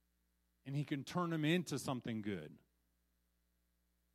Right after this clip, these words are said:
He can take whatever has happened and turn it back into good. Why? Because we learn from it. We learn from our mistakes.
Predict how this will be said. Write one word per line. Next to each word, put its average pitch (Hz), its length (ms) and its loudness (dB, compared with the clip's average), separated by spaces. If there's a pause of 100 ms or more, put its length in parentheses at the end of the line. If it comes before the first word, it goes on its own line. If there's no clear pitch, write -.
(540)
He 156 120 -2
can 180 160 2
take 165 320 4
whatever 196 640 6
has 220 220 0
happened 139 580 0 (1800)
and 127 140 -6
turn 139 240 2
it 131 220 -6
back 117 260 -6
into 113 180 -4
good. 95 400 -8 (2250)
Why? 165 520 4 (400)
Because 107 180 -4
we 104 140 -2
learn 135 300 2
from 185 240 2
it. 202 140 0 (720)
We 113 80 -14
learn 131 300 0
from 175 220 0
our 175 120 2
mistakes. 185 680 0